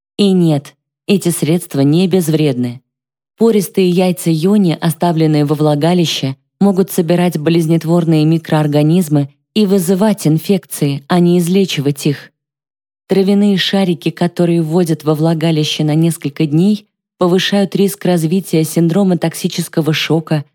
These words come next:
бактериального вагиноза и контактного дерматита. Спросите себя, кто вас пытается во всем этом убедить?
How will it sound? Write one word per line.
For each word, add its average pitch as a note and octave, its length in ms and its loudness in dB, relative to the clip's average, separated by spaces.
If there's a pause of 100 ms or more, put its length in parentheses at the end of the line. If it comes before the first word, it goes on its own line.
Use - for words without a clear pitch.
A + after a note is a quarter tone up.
(180)
бактериального F#3 880 0
вагиноза D#3+ 680 2
и F3+ 200 -4
контактного E3 760 0
дерматита. E3 800 -2 (920)
Спросите G#3 640 -2
себя, C#3+ 480 -2 (320)
кто G#3+ 340 0
вас D#3 200 -2
пытается F#3 600 -2
во F3 140 0
всем F3 340 0
этом F3+ 240 2
убедить? F3 560 0